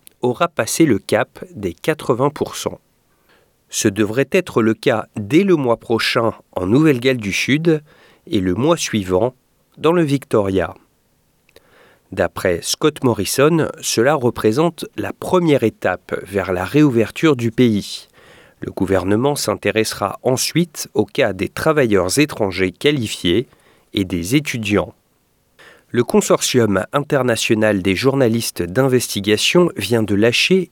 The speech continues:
une nouvelle bombe, baptisée cette fois-ci les Pandora Papers, dans lesquels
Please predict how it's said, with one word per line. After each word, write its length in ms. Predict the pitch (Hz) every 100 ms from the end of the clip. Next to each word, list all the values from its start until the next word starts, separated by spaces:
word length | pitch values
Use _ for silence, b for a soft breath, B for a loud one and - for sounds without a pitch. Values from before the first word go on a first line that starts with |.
| _
une 200 | 107 104
nouvelle 320 | 151 156 139 107
bombe, 520 | 107 104 92 85 87 B B B B
baptisée 540 | - 87 - 87 170 151
cette 280 | - 117 -
fois-ci 500 | 98 95 - 170 - b b
les 120 | 113
Pandora 580 | - - 170 127 104 131
Papers, 640 | - 110 - 101 85 82 - - -
dans 160 | -
lesquels 480 | 90 92 143 131 87